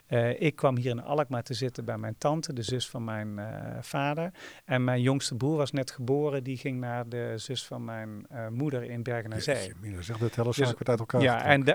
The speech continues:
Speaker 1: en, en dat, dat, dat heeft een, ook een impact gehad op ons allemaal. Dus
Speaker 2: Want hoe
Speaker 1: iedereen
Speaker 2: oud was
Speaker 1: heeft
Speaker 2: jij toen?
Speaker 1: Ik was toen vier jaar.
Speaker 2: Ja.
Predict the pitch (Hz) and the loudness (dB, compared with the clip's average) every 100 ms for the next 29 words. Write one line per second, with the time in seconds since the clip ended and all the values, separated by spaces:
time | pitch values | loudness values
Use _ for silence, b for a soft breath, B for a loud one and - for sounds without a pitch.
0 | - 160 135 151 - - 135 120 143 139 | 4 2 2 0 -4 0 2 6 4 4
1 | - - - 135 127 - - 143 135 156 | -2 -10 -2 0 0 -6 -4 -2 2 4
2 | 156 - 156 123 - - 202 147 143 190 | 4 0 -4 -2 -4 0 0 0 -2 -4
3 | - 139 - - 123 139 123 131 120 131 | 0 -2 -2 -2 -2 -4 -6 -8 -6 -4
4 | 123 127 104 107 117 120 151 139 139 151 | -4 -4 -6 -2 0 2 4 4 4 2
5 | 156 - 175 226 b b 143 147 - 143 | 0 0 -2 -6 b b -2 0 0 -2
6 | 113 156 117 92 - - 139 | 0 -2 -2 -4 -8 -4 -4